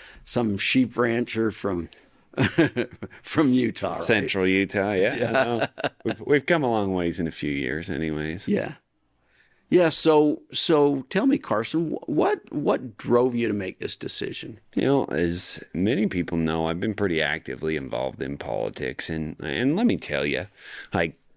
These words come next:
Speaker 2: when we start talking about these things and we start talking about the future, you know, we gotta start expecting more.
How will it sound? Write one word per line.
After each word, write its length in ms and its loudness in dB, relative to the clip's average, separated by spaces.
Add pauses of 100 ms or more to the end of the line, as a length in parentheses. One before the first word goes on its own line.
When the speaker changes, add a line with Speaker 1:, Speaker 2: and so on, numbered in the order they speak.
(280)
Speaker 2:
when 320 4
we 100 4
start 300 0
talking 460 -2
about 300 -2
these 260 -4
things 320 -2
and 260 -6
we 140 0
start 340 -4
talking 420 -4
about 260 -2
the 60 -18
future, 720 -6
you 140 -6
know, 380 -2 (1500)
we 100 0
gotta 180 2
start 240 0
expecting 560 -6
more. 320 -6